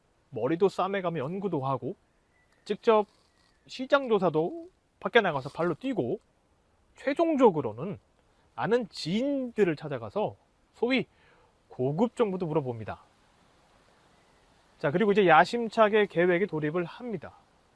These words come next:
그런데 이게 무슨 일이죠? 소위 대박 아이디어라고 생각했던 것이 연달아 실패만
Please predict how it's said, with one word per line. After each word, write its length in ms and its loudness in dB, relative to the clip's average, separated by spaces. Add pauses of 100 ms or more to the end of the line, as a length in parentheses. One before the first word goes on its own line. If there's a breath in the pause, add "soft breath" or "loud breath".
(1300 soft breath)
그런데 680 4
이게 380 2
무슨 360 -8
일이죠? 440 -6 (720)
소위 280 0 (840 soft breath)
대박 580 2
아이디어라고 800 2
생각했던 720 -4
것이 300 -6
연달아 480 -2
실패만 760 -8